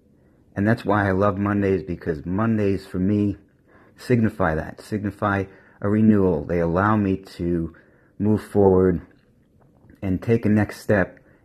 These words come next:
in my chapter. They allow me to think of new visions and move forward with the visions that I do have for myself. So,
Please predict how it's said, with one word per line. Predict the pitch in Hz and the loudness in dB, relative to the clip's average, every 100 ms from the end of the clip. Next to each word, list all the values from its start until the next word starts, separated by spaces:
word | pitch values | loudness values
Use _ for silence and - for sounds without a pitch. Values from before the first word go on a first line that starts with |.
| _ | _
in | 92 | -2
my | 101 107 | 0 0
chapter. | 98 85 80 - - - - _ _ _ _ | -2 -6 -8 -12 -18 -18 -20 _ _ _ _
They | - 87 | -4 -2
allow | 90 101 104 | 0 2 2
me | 98 90 | 0 -2
to | - - 87 82 - - _ | -6 -6 -4 -6 -8 -20 _
think | 117 110 | -4 -2
of | 107 95 | -2 0
new | 95 90 | 0 2
visions | 92 90 90 87 78 | 2 2 0 -2 -2
and | 80 76 - - - - | -4 -6 -8 -18 -10 -4
move | 95 | -4
forward | - 110 104 101 | 0 2 4 4
with | 92 95 | 0 -2
the | 95 | -4
visions | 92 101 92 92 85 | -2 0 0 -2 -2
that | 87 85 | -4 -2
I | 85 | -6
do | 82 101 90 | -4 -2 -2
have | 95 87 | -2 -4
for | - | -6
myself. | 85 80 78 95 87 78 - - _ _ _ _ _ _ _ _ _ _ _ | -6 -6 -6 -4 -4 -4 -10 -20 _ _ _ _ _ _ _ _ _ _ _
So, | - 95 82 82 76 | -8 -2 0 0 -4